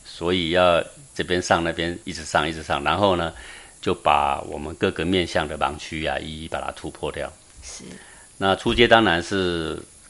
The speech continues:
Speaker 1: 顾虑大家的这种关照的能力，所以讲的东西都比较粗浅。
Speaker 2: 嗯。
Speaker 1: 那进阶的时候会更加细腻。那也就是说，那初阶粗浅的我都还没关照到，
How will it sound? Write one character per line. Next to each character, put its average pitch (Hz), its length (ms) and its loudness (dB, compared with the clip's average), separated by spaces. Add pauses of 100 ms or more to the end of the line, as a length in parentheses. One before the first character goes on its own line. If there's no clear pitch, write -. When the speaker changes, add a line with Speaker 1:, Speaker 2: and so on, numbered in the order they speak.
(100)
Speaker 1:
顾 101 100 -2
虑 95 140 2
大 95 80 6
家 90 180 6
的 78 340 2 (240)
这 - 120 -18
种 71 200 -4
关 82 160 0
照 80 200 0
的 73 80 0
能 71 180 -8
力， 78 160 -8
所 78 180 -8
以 78 60 -6
讲 65 180 -6
的 71 80 -10
东 73 240 -8
西 80 80 -14
都 78 140 -12
比 - 140 -18
较 76 80 -4
粗 - 240 -10
浅。 - 200 -6 (460)
Speaker 2:
嗯。 208 240 -12
Speaker 1:
那 202 80 -12
进 104 180 -4
阶 98 160 2
的 87 60 2
时 90 100 -6
候 87 60 -2
会 87 100 -2
更 82 160 -6
加 80 140 -2
细 78 200 -8
腻。 69 300 -10 (320)
那 98 120 -2
也 90 40 2
就 92 60 -2
是 92 80 -6
说， 101 180 2 (380)
那 123 100 0
初 123 160 2
阶 117 140 0
粗 120 180 -2
浅 85 200 -2
的 82 100 0
我 78 80 0
都 90 100 -4
还 90 140 -4
没 80 140 -8
关 85 180 -2
照 85 140 -2
到， 82 160 -4